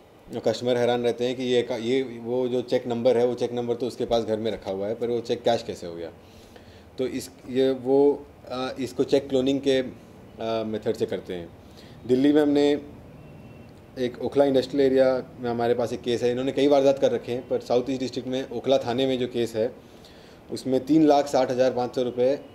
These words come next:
एक कंप्लेनेंट के अकाउंट से इलाहाबाद में किसी के अकाउंट में चले गए थे, जबकि वो चेक उसने इशू नहीं किया था। तो इस केस की इन्वेस्टिगेशन के दौरान हमें पता लगा कि यूपी एसटीएफ़ भी ऐसे ही केसों पे काम कर रही है और दिल्ली और आसपास के, अ,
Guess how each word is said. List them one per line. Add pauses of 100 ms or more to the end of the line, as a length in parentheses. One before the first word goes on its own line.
(480)
एक
कंप्लेनेंट
के
अकाउंट
से (880)
इलाहाबाद
में
किसी
के
अकाउंट
में
चले
गए
थे,
जबकि
वो
चेक (320)
उसने
इशू
नहीं
किया
था। (1600)
तो
इस
केस
की
इन्वेस्टिगेशन
के
दौरान
हमें
पता
लगा
कि
यूपी
एसटीएफ़
भी
ऐसे
ही
केसों
पे
काम
कर
रही
है
और
दिल्ली
और
आसपास
के,
अ,